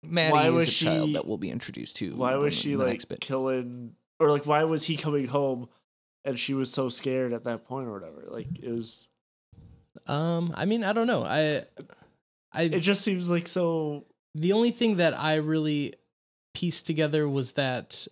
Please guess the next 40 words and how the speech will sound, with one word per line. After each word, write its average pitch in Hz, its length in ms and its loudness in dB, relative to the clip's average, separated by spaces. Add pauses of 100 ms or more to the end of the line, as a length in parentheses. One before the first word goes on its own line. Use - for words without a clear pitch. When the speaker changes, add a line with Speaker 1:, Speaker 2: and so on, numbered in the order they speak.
Speaker 3:
uh, 110 640 -4 (300)
I, 151 340 2
I 160 220 0
kind 226 200 4
of 220 80 4
feel 214 180 4
like 170 280 2
the, 139 400 2
the, 127 180 -6 (200)
that 139 280 0
family 165 320 2
must 156 220 -2
have 151 100 -4
been 156 180 0
paranoid 160 460 0
about 156 280 -2
her 160 240 -2
in 139 180 -4
a 131 40 -4
similar 139 380 -2
way, 131 180 -2
because 131 280 -6
she's 143 180 -4
not 117 160 -4
very 143 160 -2
good 143 200 -2
at, 135 160 -2
like, 135 280 -4
uh, 131 360 0
frickin' 151 520 -6
hiding 160 420 -4
how, 156 380 -6
uh, - 360 -6 (760)
weird 170 420 -4
and 131 340 -4 (300)
<sighs> - 100 -14 (640)
conspiratorial 175 920 -2
she 117 200 -6
is. - 300 -10 (260)
So, 131 460 -2